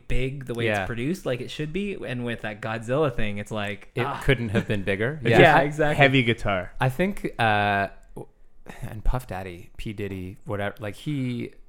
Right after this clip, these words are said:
Speaker 2: was a guy that I never wanted to, this is, sounds so, like, h-
Speaker 1: Yeah.
Speaker 2: hater, f-, but,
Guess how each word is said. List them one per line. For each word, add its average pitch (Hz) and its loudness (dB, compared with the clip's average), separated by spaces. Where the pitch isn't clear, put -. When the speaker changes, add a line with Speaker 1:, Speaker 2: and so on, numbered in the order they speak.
Speaker 2:
was 110 -8
a 113 -8
guy 95 -2
that 95 -6
I 92 -4
never 98 -8
wanted 92 -8
to, 87 -12
this 104 -12
is, 90 -10
sounds - -12
so, 90 -6
like, 85 -10
h- 117 -8
Speaker 1:
Yeah. 101 -10
Speaker 2:
hater, 90 -6
f-, - -18
but, - -12